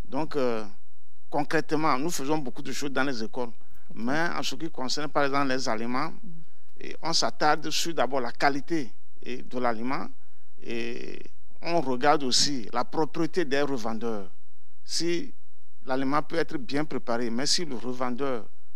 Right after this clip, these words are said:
Speaker 2: Il
Speaker 1: il
Speaker 2: n'est
Speaker 1: n'est
Speaker 2: pas
Speaker 1: pas
Speaker 2: propre.
Speaker 1: très propre,
Speaker 2: Mhm.
Speaker 1: et au même moment aussi, nous nous assurons à voir comment il manipule quand, avant de servir, la conservation.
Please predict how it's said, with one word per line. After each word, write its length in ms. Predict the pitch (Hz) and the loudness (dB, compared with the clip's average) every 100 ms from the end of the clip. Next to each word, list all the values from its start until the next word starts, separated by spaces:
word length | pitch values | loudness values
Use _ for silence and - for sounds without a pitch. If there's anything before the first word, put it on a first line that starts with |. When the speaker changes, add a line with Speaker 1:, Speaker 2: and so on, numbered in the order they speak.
| - - - | 0 0 0
Speaker 2:
Il 320 | - 175 175 | -2 -2 -2
Speaker 1:
il 140 | 156 143 | -2 0
Speaker 2:
n'est 40 | |
Speaker 1:
n'est 60 | 131 | 0
Speaker 2:
pas 100 | 196 | 0
Speaker 1:
pas 220 | 156 143 | 2 4
Speaker 2:
propre. 220 | 127 - | 4 2
Speaker 1:
très 100 | 160 | 0
propre, 360 | 156 160 196 196 | 0 2 0 0
Speaker 2:
Mhm. 200 | 165 202 196 - - | 0 0 0 0 0
Speaker 1:
et 140 | - 165 | -2 -2
au 200 | - 160 | -2 -2
même 260 | 147 170 196 | 0 0 2
moment 260 | 156 156 | 0 0
aussi, 280 | 151 - 160 | 2 2 2
nous 480 | 151 147 151 151 147 | 0 0 0 0 0
nous 120 | 135 | 0
assurons 380 | 131 - 135 143 | 0 0 0 0
à 100 | 147 | 0
voir 500 | 135 107 131 120 107 | 0 0 2 2 0
comment 240 | 139 147 | 0 0
il 100 | 170 | 0
manipule 540 | 170 127 123 - 139 113 - - - - - | 0 0 0 0 -2 -2 -2 -2 -2 -2 -2
quand, 180 | 165 - | -2 -2
avant 240 | - 123 151 | -2 0 0
de 120 | 143 | 0
servir, 540 | - 117 117 127 117 | 0 0 0 0 -2
la 120 | 104 113 | -2 -2
conservation. 760 | 143 135 143 139 131 151 131 | 0 0 0 0 0 -2 -2